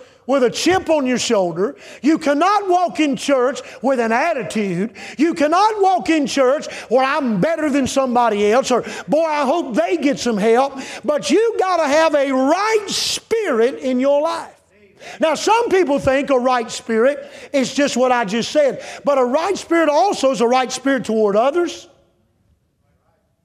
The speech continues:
How can you have revival in your life when you don't even have a right spirit with other people? Amen?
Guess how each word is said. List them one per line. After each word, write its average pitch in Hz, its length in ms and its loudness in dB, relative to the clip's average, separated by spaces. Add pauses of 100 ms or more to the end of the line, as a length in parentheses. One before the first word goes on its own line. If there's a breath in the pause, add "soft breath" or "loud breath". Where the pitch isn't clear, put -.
(540)
How 392 260 -2
can 415 200 2
you 349 120 4
have 311 220 2
revival 277 580 0
in 226 120 0
your 277 220 4
life 226 560 0
when 226 100 -2
you 269 80 2
don't 311 160 2
even 240 120 0
have 247 140 0
a 220 40 0
right 233 260 2
spirit 262 260 -2
with 202 120 0
other 208 180 0
people? 208 400 -8 (1800)
Amen? 247 640 0